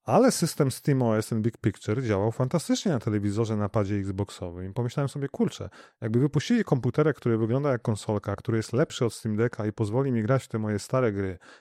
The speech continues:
w te point and clicki, Indiana Jonesa, Fate of Atlantis, nie wiem, w boomer shootery, które teraz są modne, te wszystkie przygodówki, które ja kocham, których nie ma na konsolach, to ja to kupię”, nie?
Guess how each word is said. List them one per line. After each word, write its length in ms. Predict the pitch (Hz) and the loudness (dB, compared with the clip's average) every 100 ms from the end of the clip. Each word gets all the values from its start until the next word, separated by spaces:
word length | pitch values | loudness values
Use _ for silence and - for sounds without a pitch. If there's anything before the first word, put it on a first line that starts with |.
| _ | _
w 80 | - | -6
te 120 | 107 | -2
point 220 | - 131 | 2 2
and 100 | 170 | 2
clicki, 300 | - 135 - | 2 0 0
Indiana 260 | 90 95 107 | -6 -2 0
Jonesa, 440 | 117 127 147 - | 0 0 0 0
Fate 260 | 139 151 151 | 0 2 2
of 60 | 143 | 0
Atlantis, 520 | 147 135 104 - - | 0 -2 -2 -6 -4
nie 140 | 110 | -2
wiem, 160 | 98 92 - - - | -2 -6 -12 -18 -6
w 60 | 104 | 2
boomer 280 | 131 143 143 | 4 4 2
shootery, 380 | 151 - 143 | 2 4 4
które 220 | 117 120 107 | 4 2 2
teraz 240 | 104 98 | 0 -4
są 140 | - | -4
modne, 400 | 104 101 98 98 90 - - | -2 -2 -2 -4 -8 -16 -6
te 100 | 107 | -6
wszystkie 320 | - 135 135 | -4 -4 -4
przygodówki, 540 | - 120 139 165 - | -4 0 4 4 2
które 200 | 110 117 | -2 0
ja 100 | 107 | 0
kocham, 300 | 107 120 120 | 0 -2 -2
których 240 | 104 110 - | -2 -4 -2
nie 60 | |
ma 100 | 117 | -2
na 100 | 107 | -2
konsolach, 460 | 101 107 - 101 127 - - | -2 -4 -4 -4 -6 -12 -12
to 80 | - | 0
ja 60 | 151 | 0
to 100 | - | 2
kupię”, 300 | - 135 87 | 0 0 -2
nie? 160 | 98 | -8